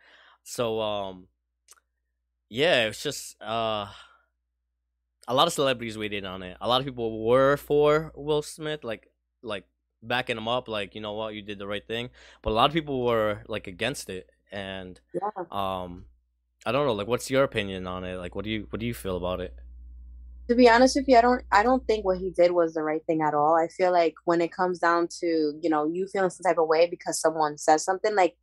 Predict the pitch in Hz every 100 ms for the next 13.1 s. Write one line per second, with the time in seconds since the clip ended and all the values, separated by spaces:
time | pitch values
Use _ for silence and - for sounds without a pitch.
0 | - 233 294 269 208 233 240 - 196 185
1 | 180 - 175 190 165 151 165 190 220 -
2 | 233 190 - _ _ _ _ - 185 170
3 | - 170 170 160 160 151 - 147 - 143
4 | 156 175 180 196 185 175 170 156 147 -
5 | 143 139 165 165 165 175 196 226 226 _
6 | - _ 202 196 - 170 185 180 185 180
7 | 160 156 151 151 151 156 165 151 156 -
8 | 156 156 175 170 - 165 160 160 147 151
9 | 151 160 160 - 175 175 170 175 170 143
10 | 147 165 165 - 170 156 151 - 143 143
11 | 143 - - _ _ _ _ 202 208 208
12 | 208 202 175 170 175 165 151 170 180 170
13 | 143